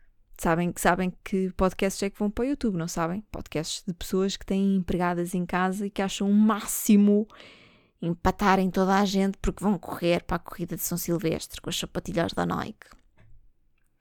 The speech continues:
Ai, estou mesmo azeda. Ah, mas em cima disso, sou um bocado nervosa para ir atuar. Não sei se alguma vez cheguei aqui, ah, em, a po-, a escassas horas de ir atuar e dizer isto.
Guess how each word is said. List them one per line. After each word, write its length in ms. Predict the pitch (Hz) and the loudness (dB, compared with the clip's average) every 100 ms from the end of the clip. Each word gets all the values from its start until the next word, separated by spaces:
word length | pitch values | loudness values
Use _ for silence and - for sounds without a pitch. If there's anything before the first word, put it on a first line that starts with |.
| _ _ _ - | _ _ _ -12
Ai, 60 | 180 | -6
estou 160 | 196 | -2
mesmo 180 | 190 220 | 0 2
azeda. 400 | 208 180 175 226 _ _ - - _ | 0 0 -4 -6 _ _ -20 -20 _
Ah, 520 | 196 190 190 185 180 - | 0 4 4 2 -2 0
mas 220 | 208 208 | 2 4
em 60 | 226 | 2
cima 240 | - 254 | 2 2
disso, 180 | 180 - | 2 0
sou 80 | 208 | -2
um 40 | |
bocado 200 | 226 226 | 0 0
nervosa 340 | 226 233 233 | 0 0 -2
para 200 | 247 247 | -2 -4
ir 80 | 254 | -4
atuar. 340 | 262 - 254 247 - _ _ _ _ | -4 -4 -4 -6 -14 _ _ _ _
Não 120 | - 214 | -4 -4
sei 160 | 269 | -4
se 100 | 247 | -4
alguma 240 | 233 220 214 | 0 0 0
vez 240 | 202 202 | 0 -2
cheguei 480 | - 208 - - 190 | -4 -8 -6 -2 -4
aqui, 340 | - 160 180 - _ - _ _ _ 180 | -4 -6 -6 -10 _ -20 _ _ _ -4
ah, 380 | 180 175 170 180 | 2 4 2 0
em, 420 | 170 170 165 - - 175 | -2 -2 -4 -4 0 0
a 40 | |
po-, 200 | - - | 0 0
a 20 | |
escassas 440 | 208 - 202 208 190 | 2 2 0 0 0
horas 260 | 175 175 | 0 0
de 80 | 180 | -2
ir 80 | 180 | -4
atuar 400 | 175 180 165 185 | -2 0 0 -2
e 140 | - 180 | -4 -2
dizer 360 | 185 175 185 | -2 0 0
isto. 380 | 175 165 - - | 0 -4 -10 -18